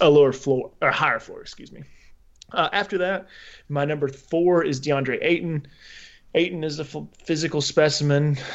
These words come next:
I think he's fantastic, uh, on offense. His defense is much maligned, and I think totally fairly. He doesn't have good defensive instincts. And to me,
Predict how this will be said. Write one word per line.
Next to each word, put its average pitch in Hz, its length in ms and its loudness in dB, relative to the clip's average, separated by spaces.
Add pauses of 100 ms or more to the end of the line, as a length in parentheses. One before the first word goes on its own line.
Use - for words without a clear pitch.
(160)
I - 60 -6
think 139 180 0
he's 139 140 -2
fantastic, 135 1000 2
uh, 131 460 -2
on 139 200 0
offense. 139 580 -2
His 131 160 -8
defense 143 480 0
is 127 140 -4
much 131 260 0
maligned, 170 600 2
and 123 280 -8
I 151 220 0
think 147 320 -8
totally 139 360 -2
fairly. 143 520 2 (220)
He 160 100 0
doesn't 196 180 6
have 175 220 -4
good 175 200 0
defensive 139 440 -4
instincts. 139 560 -6
And 127 320 -4 (360)
to 151 120 2
me, 220 420 2